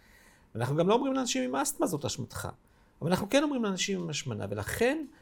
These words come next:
הבעיה שלנו היום להסביר הן לאנשים שחיים עם השמנה, והן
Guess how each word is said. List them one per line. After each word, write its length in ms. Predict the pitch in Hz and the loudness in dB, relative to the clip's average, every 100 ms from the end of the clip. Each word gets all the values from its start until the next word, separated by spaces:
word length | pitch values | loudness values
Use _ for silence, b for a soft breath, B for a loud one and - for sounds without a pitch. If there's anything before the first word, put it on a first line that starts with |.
| b b - | b b -6
הבעיה 720 | 127 131 - 113 113 147 202 | 0 0 0 0 2 4 2
שלנו 560 | - 160 135 147 175 135 | 0 0 2 0 0 -2
היום 420 | 110 127 110 98 104 | -2 -2 -2 -4 -6
להסביר 500 | 107 101 123 135 92 73 | -6 -4 0 0 -2 0
הן 240 | 131 156 | 2 2
לאנשים 380 | 113 98 - 107 | 2 0 -2 -4
שחיים 280 | - - 87 | -8 -8 -8
עם 80 | - | -8
השמנה, 380 | - 107 131 127 | -12 -10 -6 -6
והן 520 | 107 95 131 151 107 | -6 -2 0 0 -2